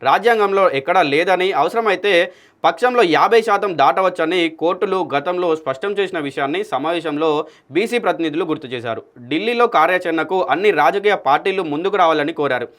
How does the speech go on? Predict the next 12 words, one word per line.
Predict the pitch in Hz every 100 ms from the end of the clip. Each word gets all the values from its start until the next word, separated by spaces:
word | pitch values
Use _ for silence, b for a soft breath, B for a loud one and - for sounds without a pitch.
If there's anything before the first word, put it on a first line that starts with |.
| b b -
హైకోర్టు | 156 220 277 262
స్టేపై | 208 175 190 180 165
సోమవారం | 160 175 220 214 196
సుప్రీంకోర్టులో | 160 156 220 202 160 175 170
రాష్ట్ర | 139 143 196 220
ప్రభుత్వం | 190 165 160
తరపున | 143 131 151 180 147
పిటిషన్ | - 151 165 190 185
దాఖలు | 135 127 135
చేస్తామని, | 131 135 147 151 175 220
రిజర్వేషన్ల | 143 156 180 170 160 143
పెంపునకు | 135 135 143 131 175 156